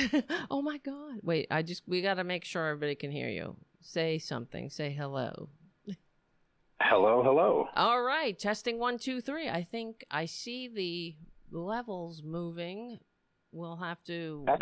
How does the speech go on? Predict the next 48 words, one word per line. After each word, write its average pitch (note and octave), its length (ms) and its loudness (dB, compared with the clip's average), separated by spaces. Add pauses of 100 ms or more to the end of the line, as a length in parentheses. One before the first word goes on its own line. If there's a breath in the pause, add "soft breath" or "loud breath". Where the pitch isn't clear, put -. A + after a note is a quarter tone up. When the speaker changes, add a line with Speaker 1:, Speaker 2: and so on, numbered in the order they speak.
(120)
Speaker 2:
Excellent. C#3+ 260 2 (120)
Speaker 1:
wait D3+ 260 0
ten D3+ 320 -6
seconds C#3 580 -6
and C3+ 160 -8
see. - 160 -8
But A3+ 160 2
we G3 80 0
don't E3 80 2
have C3 120 0
to G2+ 100 -6
wait. G#2 160 -4
We B2 120 -6
can A#2 280 -14
talk, A2 320 -6
and A#2 160 -10
then A#2 200 -12
people A2 340 -6
will A2 100 -6
tell F2+ 220 -6
me. F#2+ 160 -12 (400 soft breath)
So, A3 180 2
Winston, C4+ 580 -4
nice F4 340 -6
to, E4 320 -10
nice B3 480 -10
to B3+ 300 -8 (220)
hear G#3+ 400 -2
you. G#3 480 2 (880)
Nice F#3+ 420 -4
to F#3+ 160 -2
see - 180 -2
Speaker 2:
Nice E3 180 6
to F#3 140 0
Speaker 1:
you. F#3+ 60 2
Speaker 2:
call F#3 260 6
in. D3+ 240 2 (240)
Speaker 1:
I A3 300 2
know. C4 500 -2
It's E3 100 2
Speaker 2:
I A3 180 8
Speaker 1:
so B3 320 2
Speaker 2:
kinda D#3+ 200 6
Speaker 1:
odd. D#3 80 8
Speaker 2:
wanted D#3 220 6
to D3 60 6
do G3 180 4
this D3 200 4